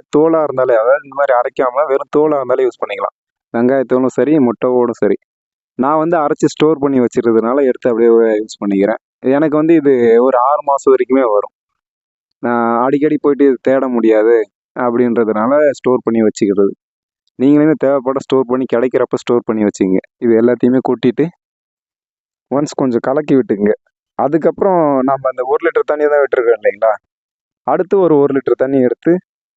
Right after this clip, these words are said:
இதுக்கப்புறம் மேல ஊத்திக்கலாம். கொஞ்சம் வந்து, ஆ, கரையாத இருக்கிறதும் கரைஞ்சிரும். இது வந்து இதுக்கு மட்டும்தான் நம்ம பவுடர் பண்ணி இதை வந்து யூஸ் பண்ண பார்த்து மட்டும்தான் நம்ம தண்-,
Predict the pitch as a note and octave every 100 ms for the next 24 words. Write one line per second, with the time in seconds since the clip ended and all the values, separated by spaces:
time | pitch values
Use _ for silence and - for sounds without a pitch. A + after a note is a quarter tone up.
0 | - D3 F3 E3+ E3+ F3 D3 D3 C3+ A#2+
1 | A2 A2 - - D#3 D3+ D#3 D#3 E3+ D#3+
2 | C#3 B2+ A#2 _ _ - E3+ D#3 C#3+ D#3
3 | F#3 F#3 E3+ C#3+ C3 G3 C#3+ C3+ B2+ A#2+
4 | - _ _ _ _ _ _ _ _ _
5 | _ D#3+ F3+ F#3 G3+ E3+ F#3+ F3+ D#3 D#3
6 | C3+ B2 A#2+ - C3+ E3 D#3+ D#3 D3 E3
7 | F3+ - _ C#3 D3 D#3 D#3+ D#3 D#3 -
8 | B2+ B2 B2+ A#2 A#2+ A#2+ C#3 D3+ B2+ A2+
9 | G#2+ G#2 - B2 C3